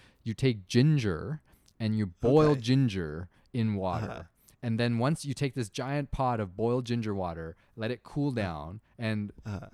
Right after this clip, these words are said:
Speaker 1: I've, I've been told it is very bad to add cold water. You don't wanna cool it down quickly. So it's gotta cool down naturally to room temperature.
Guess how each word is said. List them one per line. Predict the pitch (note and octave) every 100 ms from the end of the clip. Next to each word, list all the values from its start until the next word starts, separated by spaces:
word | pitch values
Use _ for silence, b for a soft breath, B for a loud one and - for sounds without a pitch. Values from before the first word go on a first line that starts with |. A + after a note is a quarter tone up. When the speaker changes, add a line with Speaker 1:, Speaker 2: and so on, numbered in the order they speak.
| -
Speaker 1:
I've, | A#2+ B2 B2+
I've | A#2+
been | B2 B2
told | C3+ C3+ A2+ F#2+
it | B2
is | G#2+ F#2+
very | F#2+ A2 A#2+
bad | C3 A#2+ A2 A2+ A2
to | A#2+ G#2+
add | A2 A#2
cold | B2+ B2
water. | A#2+ G#2+ F#2+ D#2+
You |
don't | F#2 A2
wanna | B2
cool | - C#3 C3
it | A#2+
down | A#2+ A#2
quickly. | C3+ - E2+
So | -
it's | G#2
gotta | B2 B2+
cool | - E3 D#3+
down | E3+
naturally | D3+ C3+ C#3 D3+ D3
to | C#3+
room | C3+ C3+
temperature. | B2 A2+ - G2+ F#2+